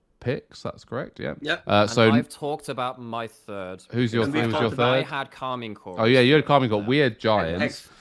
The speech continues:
Speaker 1: So
Speaker 2: Excel.
Speaker 1: uh, yeah, weird, weird giant sex. So
Speaker 2: Oh,
Speaker 1: let's talk
Speaker 2: come
Speaker 1: ab-,
Speaker 2: on.
Speaker 1: let's talk <laughs> ab-, let's talk about our number two pick,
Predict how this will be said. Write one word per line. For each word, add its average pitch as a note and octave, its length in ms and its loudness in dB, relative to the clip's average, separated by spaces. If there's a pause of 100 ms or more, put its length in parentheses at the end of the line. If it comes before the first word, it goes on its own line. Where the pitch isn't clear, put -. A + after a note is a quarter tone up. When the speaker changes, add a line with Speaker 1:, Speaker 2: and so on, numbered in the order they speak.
(280)
Speaker 1:
So A#2 340 2
Speaker 2:
Excel. C3+ 480 -4 (300)
Speaker 1:
uh, G2 360 -2
yeah, G#2+ 200 -4 (180)
weird, A2+ 380 -2
weird C3 320 2
giant A2+ 340 -2
sex. - 680 -8
So A#2 520 2
Speaker 2:
Oh, D3 140 0
Speaker 1:
let's B2+ 320 2
talk D3 180 0
Speaker 2:
come C#3 120 -6
Speaker 1:
ab-, C3 40 -4
Speaker 2:
on. B2 300 -10
Speaker 1:
let's C#3 260 -4
talk C#3+ 400 -2
<laughs> - 0 -
ab-, B2+ 340 -4
let's C3+ 220 -6
talk C3+ 300 -8
about A2+ 320 -2
our A2 160 -4
number A#2 260 -8
two C3+ 300 -6
pick, G#2+ 340 -4